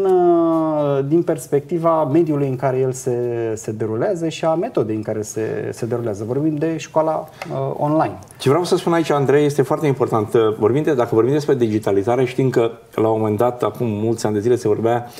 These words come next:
Speaker 2: despre conceptul de digital divide, adică societatea va fi împărțită între oameni care vor accepta digitalizarea și unii care nu vor accepta.
Speaker 1: Utilitatea I T-ului este mai mult decât evidentă, adică,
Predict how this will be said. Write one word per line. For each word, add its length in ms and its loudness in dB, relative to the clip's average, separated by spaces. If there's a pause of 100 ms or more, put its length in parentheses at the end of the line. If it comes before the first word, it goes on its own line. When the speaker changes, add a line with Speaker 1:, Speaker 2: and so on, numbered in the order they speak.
(140)
Speaker 2:
despre 200 0
conceptul 520 -2
de 120 0 (100)
digital 440 0
divide, 560 -2
adică 220 -4
societatea 520 -2
va 120 0
fi 140 -2
împărțită 480 -2
între 320 4 (320)
oameni 340 2
care 260 2
vor 200 2
accepta 440 0
digitalizarea 680 0
și 220 -8
unii 260 0
care 200 0
nu 80 0
vor 140 2
accepta. 380 -4 (100)
Speaker 1:
Utilitatea 600 0
I 100 0
T-ului 440 0
este 520 2 (100)
mai 420 0
mult 160 0
decât 300 -2
evidentă, 540 0
adică, 500 -4